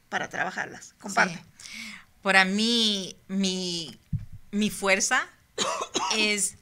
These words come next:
Speaker 2: la gente que contrato.
Speaker 1: Ajá.
Speaker 2: ¿Ok? Mi debilidad <laughs> es la gente que contrato.
Speaker 1: A ver.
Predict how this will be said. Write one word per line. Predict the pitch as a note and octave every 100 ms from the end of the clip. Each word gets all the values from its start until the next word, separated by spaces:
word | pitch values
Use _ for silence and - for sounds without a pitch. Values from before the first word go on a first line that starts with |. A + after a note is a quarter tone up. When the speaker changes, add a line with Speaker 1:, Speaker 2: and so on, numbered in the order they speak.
| -
Speaker 2:
la | C4 F#3+
gente | G3+ F#3 -
que | F#3+ E3+
contrato. | E3 D#3+ C3 - E3+ _ _ -
Speaker 1:
Ajá. | F3+ F3 F3 - -
Speaker 2:
¿Ok? | D3+ E3+ D#3 - _ _ _ _ -
Mi | G3+
debilidad | G3 F3+ E3+ E3+ E3+ - - - -
<laughs> | - - -
es | A#3+
la | A3 A3+
gente | A#3 G3+ F#3+
que | G#3+
contrato. | G#3+ A#3 B3 C4 A#3+ B3 - - - - - _ _ -
Speaker 1:
A | F#3+
ver. | F#3 G#3